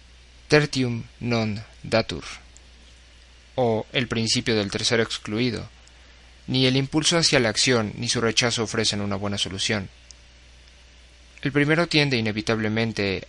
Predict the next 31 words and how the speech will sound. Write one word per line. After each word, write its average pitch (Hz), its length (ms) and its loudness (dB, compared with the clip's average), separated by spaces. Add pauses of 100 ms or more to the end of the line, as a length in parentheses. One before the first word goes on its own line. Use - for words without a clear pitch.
a 107 320 2 (540)
metamorfosearse 120 920 2
en 104 80 -2
dominación, 98 540 -2 (640)
con 127 160 -2
todos 127 200 0
sus 123 220 -2
horrores 113 400 2
accesorios 104 640 -2
de 104 80 0
nuevas 101 460 0 (120)
restricciones 110 840 0
a 98 60 -2
la 95 80 0
libertad, 95 500 0 (560)
de 117 100 0
pragmatismo 120 720 -2
utilitario 107 680 0
que 107 280 0 (340)
privilegia 127 580 2
los 123 220 0
efectos 113 440 -2
por 107 140 -4
encima 104 380 -2
de 95 80 -2
los 98 160 -6
principios 101 560 -4
éticos 104 420 -4
de 98 80 -4
las 90 200 -4
razones, 90 560 -4